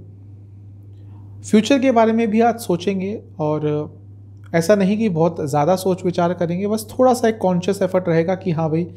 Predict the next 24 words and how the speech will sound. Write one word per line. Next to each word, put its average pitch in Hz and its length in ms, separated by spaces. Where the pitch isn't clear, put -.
आने 160 180
वाले 170 280
दो 156 320
तीन 156 160
हफ्ते 156 240
कैसे 160 280
जाएंगे, 156 260
उसके 170 200
बारे 160 200
में 175 80
सोच 160 260
विचार 156 300
ज़रूर 143 280
करेंगे। 131 360
नकारात्मकता 202 760
को 220 240
अपनी 196 480
ज़िंदगी 165 420
से 180 100
थोड़ा 214 300
निकालने 170 440
का 170 100
प्रयास 160 320
करें 165 220